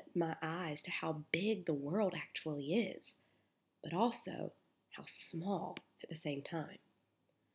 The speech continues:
There are actually other ways of living, thinking, and being that I've never known before.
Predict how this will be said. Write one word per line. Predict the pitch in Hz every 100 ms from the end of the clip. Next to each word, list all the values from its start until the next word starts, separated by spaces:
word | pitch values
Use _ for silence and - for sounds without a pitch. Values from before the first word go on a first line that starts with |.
| _ _ _ _ _ -
There | 185
are |
actually | 190 202 - 196 202
other | 196 202
ways | 202 202
of | 190
living, | 202 226 165 151 - _ -
thinking, | 220 233 165 147 -
and | 160 160 -
being | 196 233 139 131 156 _ _ _ _ -
that |
I've | 180 180
never | 185 208 208
known | 151 185 247
before. | 214 - - -